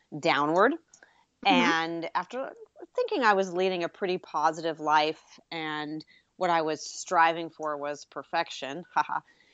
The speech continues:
Speaker 1: I realized, uh, it's about six years ago that that was sort of a futile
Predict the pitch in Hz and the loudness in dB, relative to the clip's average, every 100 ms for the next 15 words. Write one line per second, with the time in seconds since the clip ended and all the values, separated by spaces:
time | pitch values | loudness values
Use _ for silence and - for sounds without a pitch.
0 | - - 214 208 208 214 202 185 180 180 | -8 4 4 6 4 4 4 2 0 -4
1 | 180 180 - 180 160 156 147 - _ - | -10 -14 -8 -4 -4 -4 -8 -14 _ -20
2 | - - 175 156 - 160 170 170 160 151 | -20 -12 -8 -6 -8 -8 -6 -6 -4 -4
3 | 143 147 143 143 139 - 143 143 143 - | -2 -2 -2 -2 -2 0 -2 -2 -8 -6
4 | 156 139 143 - 175 156 | -6 -6 -12 -4 0 0